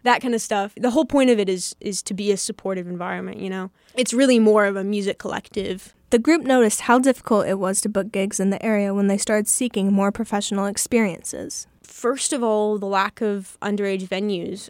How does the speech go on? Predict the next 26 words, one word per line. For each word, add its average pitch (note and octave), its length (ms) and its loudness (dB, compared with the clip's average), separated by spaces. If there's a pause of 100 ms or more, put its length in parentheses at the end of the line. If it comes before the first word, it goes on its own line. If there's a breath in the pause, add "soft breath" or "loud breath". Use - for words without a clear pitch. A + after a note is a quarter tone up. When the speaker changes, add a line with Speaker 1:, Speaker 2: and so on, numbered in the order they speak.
Speaker 1:
I G#3+ 60 -10
mean, G3+ 140 0
I G3+ 80 -2
think G#3+ 140 -4
that G#3+ 120 0
was G#3+ 140 0
the G#3+ 120 -4
biggest G3 380 -4
thing G3 180 -4
we F#3+ 100 -4
saw F#3 200 -4
at - 80 -14
first G3+ 500 -10
because, F#3 540 -8 (480 soft breath)
you A3+ 120 2
know, F#3 360 -2
we A#3 140 -6
started C4+ 240 4
out A3+ 180 4
playing G#3+ 220 0
in G#3 60 2
my F#3+ 100 0
backyard. F#3+ 640 -4 (140)
Um, F#3+ 240 -4
my F3+ 120 -4
dad's F3+ 480 0